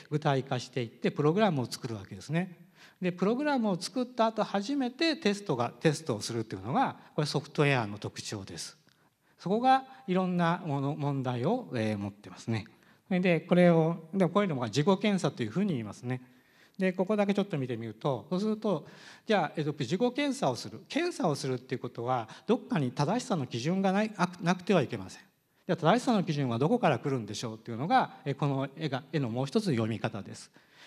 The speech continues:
え、コンポーネント設計というものがあって、そこで決められた通りにプログラムを作ったとします。と、その、そのプログラムがその通りできてるかっていうのは、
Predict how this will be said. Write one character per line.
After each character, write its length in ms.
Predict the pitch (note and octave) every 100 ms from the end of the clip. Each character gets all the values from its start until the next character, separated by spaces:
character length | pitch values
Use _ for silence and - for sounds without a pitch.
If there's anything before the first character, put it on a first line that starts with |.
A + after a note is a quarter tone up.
| -
え、 60 | D#3+
コ 160 | F#3+
ン 80 | G3
ポ 160 | G#3 F#3+
ー 20 |
ネ 120 | F#3+
ン 60 | F#3
ト 120 | F3
設 200 | E3+ E3 -
計 120 | A2+
と 100 | -
い 60 |
う 20 | A2
も 80 |
の 120 | A2 G#2
が 100 | G2
あ 40 |
っ 40 |
て、 440 | F#2+ _ E3+ C#3 - - -
そ 100 | -
こ 100 | F#3+
で 120 | F#3+
決 120 | F#3
め 100 | F#3+
ら 80 | G3
れ 20 |
た 120 | G3
通 200 | F#3+ G#3 F3+
り 80 |
に 80 | G#3
プ 140 | - D3
ロ 100 | D3
グ 80 |
ラ 140 | E3+ C3+
ム 100 | F#3
を 100 | E3+
作 200 | - E3
っ 20 |
た 180 | - G3+
と 120 | A#2
し 120 | -
ま 140 | G#2 -
す。 160 | - _ - - -
と、 100 | F#3+
そ 100 | G3+
の、 160 | F#3+ F3+
そ 100 | G3+
の 100 | G3+
プ 100 | G3+
ロ 120 | A3
グ 80 | A#3+
ラ 120 | B3
ム 80 | F3+
が 100 | C#3+
そ 120 | E3
の 100 | G3
通 200 | G#3 C4
り 80 | D3
で 140 | D3
き 80 | A#3+
て 100 | -
る 120 | E3
か 120 | C3 B2
っ 40 |
て 180 | - C3+
い 40 |
う 40 | A2+
の 120 | A#2
は、 220 | D3 A2+